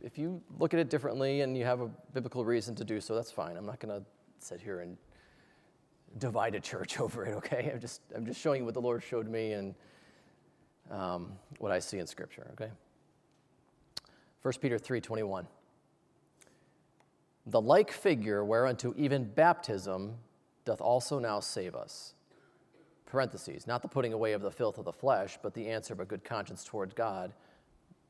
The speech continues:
by the resurrection of Jesus Christ." Okay, what baptism is that? And that's a good question 'cause it doesn't really strictly clarify it. Um, but I want you to notice something that it says. It says, "The like figure."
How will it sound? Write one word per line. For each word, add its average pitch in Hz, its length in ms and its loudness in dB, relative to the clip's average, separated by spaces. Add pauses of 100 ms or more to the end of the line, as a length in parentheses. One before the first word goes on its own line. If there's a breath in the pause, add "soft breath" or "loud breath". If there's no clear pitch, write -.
(720)
by 123 140 6
the 113 180 -2
resurrection 117 580 2
of 95 80 -4
Jesus 87 280 -10
Christ." - 340 -8
Okay, 104 180 -2 (160)
what 135 180 -4
baptism 95 480 0
is 67 100 -10
that? 73 200 -4
And - 80 -16
that's 113 240 -8
a 113 60 -8
good 110 180 -8
question 123 320 -2
'cause 107 140 -6
it - 20 -6
doesn't 135 240 -2
really 123 400 0 (300)
strictly - 480 -4
clarify 90 640 0
it. - 100 -8 (760 loud breath)
Um, 107 420 6
but 117 100 8
I 127 60 8
want 185 240 2
you 156 80 0
to 139 40 -2
notice 151 240 6
something 113 220 -2
that 110 80 2
it 95 80 -4
says. 110 360 4
It 120 80 -2
says, 175 260 4
"The 147 120 6
like 156 360 6
figure." 107 880 0